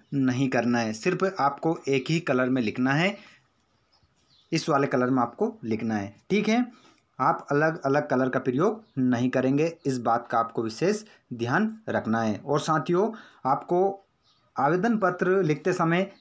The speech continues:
किसी भी शब्द को आप अंडरलाइन नहीं करेंगे। जैसे कि यहाँ पर विषय है, इसको अंडरलाइन नहीं करना है, महोदय है, इसको अंडरलाइन नहीं करना है, किसी भी शब्द को आपको अंडरलाइन नहीं करना है, है ना? और जिसके बाद में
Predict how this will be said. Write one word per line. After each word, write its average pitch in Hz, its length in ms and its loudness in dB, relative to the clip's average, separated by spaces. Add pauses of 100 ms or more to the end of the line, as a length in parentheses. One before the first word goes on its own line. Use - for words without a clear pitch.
(140)
किसी 214 260 0
भी 190 240 2 (380)
शब्द 170 260 -2
को 180 100 0
आप 160 160 0
अंडरलाइन 143 440 2
नहीं 131 200 2
करेंगे। 131 260 0
जैसे 135 200 -2
कि 139 80 -2
यहाँ 131 140 0
पर 131 160 0
विषय 131 300 0
है, 165 180 2
इसको 139 260 -4
अंडरलाइन 127 360 2
नहीं 143 180 2
करना 156 280 2
है, 165 120 0 (260)
महोदय 127 340 2
है, 147 120 2
इसको 135 240 -2
अंडरलाइन 127 500 2 (280)
नहीं 156 280 2
करना 143 260 2
है, 123 100 2
किसी 151 260 -2
भी 220 120 2
शब्द 165 240 0
को 160 120 0
आपको 156 260 0
अंडरलाइन 147 520 2 (320)
नहीं 143 320 2
करना 160 340 2
है, 208 200 2 (600)
है 185 60 4
ना? 214 260 0 (140)
और 156 160 2
जिसके 160 300 0
बाद 151 200 4
में 185 300 2